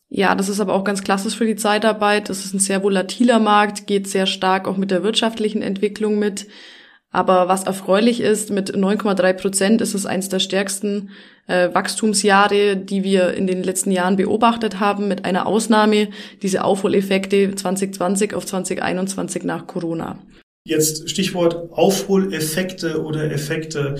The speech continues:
Speaker 2: Ähm, die ganze Welt spricht über Inflation. Wir haben Mindestlohnanpassung, wir haben, ähm, eine sehr starke Anpassung,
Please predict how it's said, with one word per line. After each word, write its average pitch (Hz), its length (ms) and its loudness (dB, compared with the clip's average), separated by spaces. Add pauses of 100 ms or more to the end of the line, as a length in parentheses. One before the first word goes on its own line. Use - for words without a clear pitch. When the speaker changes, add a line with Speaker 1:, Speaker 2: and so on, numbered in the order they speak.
(260)
Speaker 2:
Ähm, 151 500 -2
die - 80 -10
ganze 156 340 0
Welt 151 240 2
spricht - 520 -2
über 151 320 -4
Inflation. 196 960 4
Wir 151 140 -6
haben 165 360 -2
Mindestlohnanpassung, 185 1300 -2
wir 143 140 -6
haben, 156 280 -4 (280)
ähm, 151 320 -2
eine 147 80 -2 (220)
sehr 196 320 0
starke 170 580 -2
Anpassung, 165 800 -2